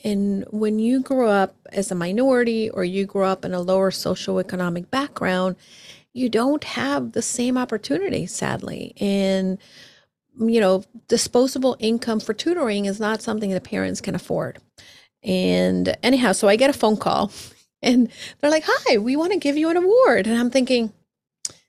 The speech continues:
"What are you trying to sell me?" <laughs> And I remember, I,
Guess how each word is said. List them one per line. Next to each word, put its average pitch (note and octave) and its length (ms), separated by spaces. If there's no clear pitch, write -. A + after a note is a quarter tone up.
"What G3 160
are C4 40
you D#4 120
trying D4 320
to E4 80
sell F#3+ 300
me?" G3 380
<laughs> - 60
And C#4 160
I D4+ 80
remember, D#4 600
I, C4 200